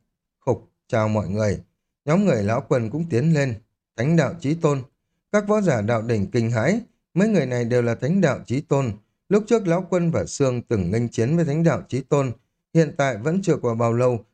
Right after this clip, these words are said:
đương nhiên bọn họ nhận ra mấy người này. Bây giờ mấy người này xuất hiện ở đây, có phải nghĩa là thánh đạo chí tôn của đạo đỉnh đều đã bị đánh bại rồi không? Ầm. Hỗn độn nứt ra,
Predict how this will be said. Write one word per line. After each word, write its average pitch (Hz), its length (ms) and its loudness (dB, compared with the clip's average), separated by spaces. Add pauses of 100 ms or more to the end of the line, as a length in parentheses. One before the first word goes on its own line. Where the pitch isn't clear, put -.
(100)
đương 196 200 4
nhiên 190 200 0
bọn 113 160 -4
họ 110 280 -4
nhận 104 200 -4
ra 117 120 -2
mấy 120 140 0
người 160 160 2
này. 95 280 0 (420)
Bây 196 140 2
giờ 170 160 2
mấy 147 140 -2
người 170 140 -2
này 117 200 -2
xuất 208 160 -2
hiện 156 180 2
ở 95 80 -4
đây, 113 300 0 (260)
có 208 160 0
phải 127 140 2
nghĩa 160 200 0
là 160 160 0
thánh 131 260 -2
đạo 127 240 0
chí 127 140 -4
tôn 139 260 -2
của 98 100 -2
đạo 104 180 0
đỉnh 98 300 -2
đều 101 140 0
đã 123 120 0
bị 151 180 0
đánh 156 300 -2
bại 143 220 2
rồi 165 120 -6
không? 135 220 -2 (420)
Ầm. 104 440 -4 (640)
Hỗn 170 180 2
độn 123 220 0
nứt 175 200 -4
ra, 117 280 0